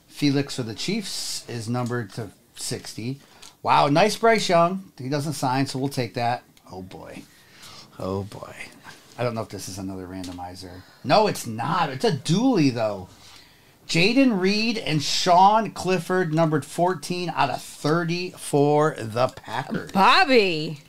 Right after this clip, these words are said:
Speaker 1: Did Bobby Dalton have
Speaker 2: Yes.
Speaker 1: the Packers? Bobby Dalton had the Packers, too. There you go, Bobby. That's beautiful. I like the patches in that one, too, Bob. Congratulations. I called him Bob. <laughs>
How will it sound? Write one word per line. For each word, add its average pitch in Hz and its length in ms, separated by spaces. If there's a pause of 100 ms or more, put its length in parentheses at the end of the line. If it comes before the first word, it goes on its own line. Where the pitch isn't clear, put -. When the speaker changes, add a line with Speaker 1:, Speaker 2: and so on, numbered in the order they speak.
Speaker 1:
Did 127 120
Bobby 151 240
Dalton 147 220
have 160 80
Speaker 2:
Yes. 190 880
Speaker 1:
the - 200
Packers? - 200 (260)
Bobby 110 300
Dalton 135 420
had 107 200
the 101 80
Packers, 147 500
too. 156 240
There 151 100
you 185 80
go, 127 140
Bobby. 120 460 (1120)
That's 165 180
beautiful. 139 720
I 123 80
like 165 180
the 165 80
patches 139 400
in 135 100
that 113 180
one, 107 160
too, 123 200
Bob. 98 340 (400)
Congratulations. 107 840 (200)
I - 60
called 175 200
him 135 100
Bob. 95 380
<laughs> - 40